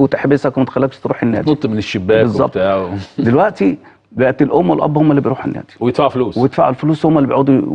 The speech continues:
Speaker 1: يو-، يوصلوا الولد ويستنوا وياكلوا ويرجعوا، يعني، وي-، والدراسه مش نمره واحد، يعني برضك
Speaker 2: صح.
Speaker 1: الدراسه بالنسبه له مش نمره واحد، لا بالعكس، احنا كنا زمان الدراسه هي
Speaker 2: نمرة
Speaker 1: نمره
Speaker 2: واحد.
Speaker 1: واحد. لو انت بت-، يبقى مشكله في البيت،
Speaker 2: مم.
Speaker 1: لو انت ما قعدتش، آه، تذاكر، او انت، او سقطت سنه، او جالك ملحق وبتاع، تبقى مشكله في البيت.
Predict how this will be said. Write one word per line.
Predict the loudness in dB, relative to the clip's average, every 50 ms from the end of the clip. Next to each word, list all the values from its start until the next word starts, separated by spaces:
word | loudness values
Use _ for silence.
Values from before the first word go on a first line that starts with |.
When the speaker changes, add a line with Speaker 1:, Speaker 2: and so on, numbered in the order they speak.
| 2 2
Speaker 1:
يو-، | 2 2
يوصلوا | 0 0 0 0 0 0 2 2 2
الولد | 2 2 2 2 0
ويستنوا | -2 -4 -2 -2 0 0 2 0
وياكلوا | 0 0 0 -2 0 0 0 0 2 2 2
ويرجعوا، | 2 2 0 0 0 -2 -2 -4 -4 -2
يعني، | -2 -2 -4 -6 -14 -8
وي-، | -4 0 0 2 2 2
والدراسه | 2 2 2 2 2 2 2 2 2 2
مش | 0 0 2 2
نمره | 2 2 2 2
واحد، | 0 -2 -4 -14 _ _ -4
يعني | -2 -2 0 0
برضك | 0 2 0 0 0 -2
Speaker 2:
صح. | -2
Speaker 1:
الدراسه | -2 -4 0 0 0 0 0 0 -2
بالنسبه | -4 -2 -2 -2 0 0 0
له | 0
مش | 0 0 -2
نمره | -2 -2 -2
واحد، | -4 -4 -2
لا | -2 0
بالعكس، | 0 0 0 -2 -2 -2 -4 -6
احنا | -4 -4 -4
كنا | -2 0 -2 0
زمان | 0 0 0 2
الدراسه | 2 2 2 2 0 0 0 0 0
هي | 2 2
Speaker 2:
نمرة | 2 2
Speaker 1:
نمره | 2 2
Speaker 2:
واحد. | 2 2
Speaker 1:
واحد. | 0 -2 -6 -8 -4
لو | -2 -2 -2
انت | 0 -2
بت-، | -2 -2 -2 -4 -6 -10 _ -12 -10 -8 -4
يبقى | -4 -4 -2 -2 -2
مشكله | -2 -2 -2 0 0 0 0
في | 0 -2
البيت، | -4 -2 -2 -2 -2 -4 -8 _ -12 -10
Speaker 2:
مم. | -8 -8 -8 -8 -4
Speaker 1:
لو | 0 0 2 2
انت | 0 0 -2
ما | 0 0 0
قعدتش، | 0 -2 -4 -6 -10 -10 -10 -14 -20 -16 -8
آه، | -6 -4 -2 -2 -4 -6 -8 -12 -18 _ -20 _ _ _ _ _ _ -20 -10 -4
تذاكر، | -2 0 2 2 2 2 0 -2 -2 0
او | 0 0
انت، | -2 -2 -2 -4
او | -2 0 0 0
سقطت | 0 0 0 -2 -2 -2 -4
سنه، | -2 0 0 0 2 2
او | 2 2
جالك | 2 2 0 0 0
ملحق | 0 0 0 0 -2
وبتاع، | -2 -2 -2 -4
تبقى | -2 0 -2 0 0
مشكله | 0 0 0 0 0 0 0
في | -2
البيت. | -2 -4 -4 -4 -6